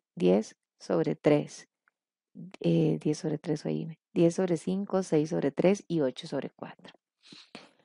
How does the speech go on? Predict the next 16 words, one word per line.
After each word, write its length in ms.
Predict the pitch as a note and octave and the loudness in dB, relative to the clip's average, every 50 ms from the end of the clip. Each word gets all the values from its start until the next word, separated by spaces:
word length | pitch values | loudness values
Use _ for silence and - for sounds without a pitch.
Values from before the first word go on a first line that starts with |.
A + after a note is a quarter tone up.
| _ _ _ _ | _ _ _ _
Ok, 360 | - _ _ - - - - | -20 _ _ -10 -10 -10 -10
dice, 440 | D#3 - - - - - - - _ _ _ _ _ _ _ _ _ _ _ _ | -10 -10 -12 -12 -12 -14 -18 -20 _ _ _ _ _ _ _ _ _ _ _ _
Rocío 520 | - G3+ G3 G3 G3+ G3+ A3+ A3+ A#3+ C#4 | -4 -2 -2 -2 -2 -2 -2 0 0 0
sacó 560 | C4+ - A#3+ G#3+ _ - - G3 G#3 A3 - _ | 2 2 2 0 _ 0 2 4 4 4 2 _
una 260 | - G3+ G#3 A3 A#3 A3+ | -4 -2 0 0 0 0
fotocopia 600 | - - F#3+ - F3 - - - E3 - F#3+ G3 | -2 -6 -8 -8 -10 -8 -4 -4 -2 0 2 2
en 80 | G3 F#3+ | 4 4
ampliación 760 | F3 E3 E3+ - - D3+ D3+ - - - D#3+ D#3+ E3 E3+ - _ - | 2 0 -2 -4 -4 -4 -4 -2 -2 -2 -2 -2 -2 -6 -8 _ -8
y 100 | - F3+ | -4 -2
una 180 | E3 D#3 D3+ D3+ | -2 0 0 -2
en 80 | D#3 | 0
reducción 580 | D#3+ E3+ E3 F3+ F#3+ - - - E3 D#3+ E3+ - _ _ | 0 0 2 0 0 -4 -2 -2 -2 -2 -2 -8 _ _
de 140 | E3 E3+ D#3+ | -6 -4 -4
una 120 | D#3 C#3+ | -2 -2
bandera 380 | C#3 C#3+ D3 C#3+ C3+ C#3+ C#3+ - | -2 -2 -2 -2 0 0 0 -2
triangular. 580 | - - D#3+ D#3 D#3 E3 F3+ G3 G#3+ G#3+ - | 0 0 0 0 0 0 2 2 2 2 0